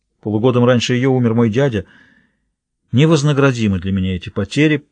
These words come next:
понесенные в такой короткий срок. Если б я не возвращался из Гучена в Зайсан, то о смерти матери не знал бы до окончания путешествия. Быть может, это было бы к лучшему.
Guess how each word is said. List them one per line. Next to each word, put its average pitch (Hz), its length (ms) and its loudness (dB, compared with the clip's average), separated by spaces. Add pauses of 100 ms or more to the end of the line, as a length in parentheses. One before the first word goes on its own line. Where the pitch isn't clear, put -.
понесенные 113 560 -2
в - 40 -10
такой 113 220 -4
короткий 110 380 -4
срок. - 480 -6 (960)
Если 120 260 -2
б 117 80 -2
я 127 80 4
не 123 80 4
возвращался 123 640 2
из 101 80 -6
Гучена 110 680 0 (120)
в 95 100 -8
Зайсан, 123 560 2 (960)
то 123 180 0
о 120 80 2
смерти 151 380 2
матери 147 320 2
не 143 140 2
знал 160 280 2
бы 151 100 0
до 131 100 2
окончания 117 480 0
путешествия. 92 680 -10 (600)
Быть 123 160 -10
может, 160 220 -6
это 143 120 -8
было 143 160 -2
бы 127 100 -4
к - 60 -12
лучшему. 127 460 -6